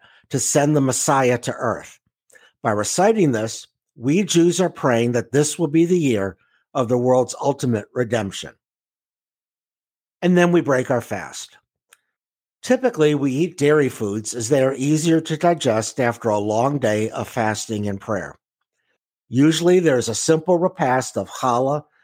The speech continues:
wine, and other liquid refreshments at the synagogue so that we can safely drive home or to larger gatherings, which we call the Yom Kippur Break the Fast. It's a time to enjoy traditional Jewish foods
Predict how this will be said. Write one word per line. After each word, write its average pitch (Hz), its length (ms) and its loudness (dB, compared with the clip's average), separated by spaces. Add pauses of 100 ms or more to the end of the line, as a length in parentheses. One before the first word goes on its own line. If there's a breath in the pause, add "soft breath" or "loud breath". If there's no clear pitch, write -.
(200)
wine, 127 680 0
and 113 160 -2
other 131 240 2
liquid 147 400 0
refreshments 131 680 -2
at 117 120 -4
the 120 80 -6
synagogue 95 640 -2 (560 soft breath)
so - 160 -2
that 175 120 6
we 202 160 0
can 208 180 2
safely 165 480 0
drive 127 380 2
home 110 420 -2
or 117 160 0
to 127 140 -2
larger 117 400 0
gatherings, 104 640 -2 (460)
which 151 200 -4
we 175 200 2
call 113 520 -2 (120)
the 127 80 2
Yom 120 280 2
Kippur 113 640 -2 (140)
Break - 420 0
the 123 100 -2
Fast. - 640 -8 (680 soft breath)
It's 160 180 0
a 165 80 2
time 190 380 -2
to 214 180 2
enjoy 143 420 4
traditional 147 600 0
Jewish 143 380 0
foods 101 580 -6